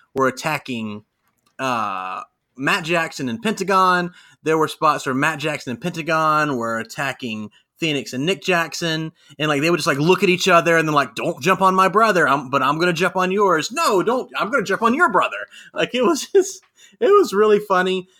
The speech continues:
that the, the shots that they got in this. There was, there was one spot where Nick and Phoenix were up top, and they jumped, like, there was a ladder set up outside the ring,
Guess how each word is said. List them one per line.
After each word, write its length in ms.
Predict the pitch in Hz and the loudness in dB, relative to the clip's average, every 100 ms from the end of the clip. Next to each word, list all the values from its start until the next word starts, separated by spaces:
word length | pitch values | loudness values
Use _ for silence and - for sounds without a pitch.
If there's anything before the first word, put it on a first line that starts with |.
| _ | _
that 300 | 147 160 120 - | -4 -2 -4 -10
the, 160 | 156 - - | -14 -14 -8
the 160 | 151 | -6
shots 540 | 139 - 196 185 196 - | -4 -4 -2 2 0 -2
that 140 | 156 | -6
they 100 | 170 | -6
got 240 | 165 156 156 | -2 -4 -4
in 140 | 151 | -8
this. 240 | 151 151 | -6 -8
There 120 | - 147 | -6 -4
was, 240 | 135 - - | -4 -6 -6
there 100 | 151 | -4
was 160 | 139 | -4
one 220 | 135 147 | -4 -6
spot 380 | 147 - 143 104 | -6 -4 -4 -2
where 320 | 120 117 110 _ _ _ _ | -4 -2 -4 _ _ _ _
Nick 360 | 127 147 151 139 | -4 -4 -2 -4
and 160 | 117 | -6
Phoenix 500 | - 151 147 143 - | -6 -4 -4 -4 -6
were 140 | 131 123 | -4 -2
up 180 | 135 | -4
top, 380 | - 143 131 131 _ _ _ 127 | -4 0 0 -2 _ _ _ -8
and 180 | 123 | -6
they 140 | 123 135 | -2 -2
jumped, 500 | 120 - 151 151 - - | -4 -4 -2 -2 -6 -8
like, 240 | 143 127 131 | -6 -6 -2
there 120 | 190 | 0
was 100 | 185 | 2
a 60 | 165 | 0
ladder 340 | 170 175 190 | 0 0 -2
set 260 | 180 190 175 | -2 -2 0
up 120 | 165 | 0
outside 420 | 156 165 175 165 | -2 -4 -4 -4
the 80 | 160 | -6
ring, 420 | 160 170 175 175 | -6 -6 -8 -10